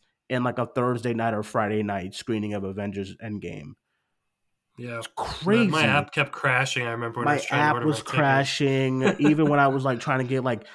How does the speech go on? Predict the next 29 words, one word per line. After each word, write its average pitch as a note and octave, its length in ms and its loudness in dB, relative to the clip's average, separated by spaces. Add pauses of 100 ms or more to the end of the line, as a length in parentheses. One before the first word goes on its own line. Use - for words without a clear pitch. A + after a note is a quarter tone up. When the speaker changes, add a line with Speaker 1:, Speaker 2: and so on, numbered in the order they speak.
Speaker 1:
Sunday C3+ 560 0
tickets C3+ 300 -6
for C#3 60 -6
my A2 100 0
mom A#2+ 340 0
and C3 140 -2
I. B2 720 -2 (500)
Speaker 2:
Yep. A2+ 260 -12
Speaker 1:
I C#3+ 460 4
just, C3 400 -2
that C#3+ 180 2
is C#3+ 140 -2
one C#3 120 0
of B2+ 120 0
the B2+ 120 0
craziest B2+ 760 -2
box A#2 260 -2
office A2 300 -6
openings G#2+ 560 -6
ever. E2+ 400 -10 (300)
So, C#3+ 580 2
Speaker 2:
Yep. G#2+ 220 -14
Speaker 1:
can G#3+ 180 0
I A#3 140 2
see A3 260 -2
Secret D#3 400 -2
Wars C#3+ 320 0
do A#2+ 200 -4
that? C#3+ 300 -2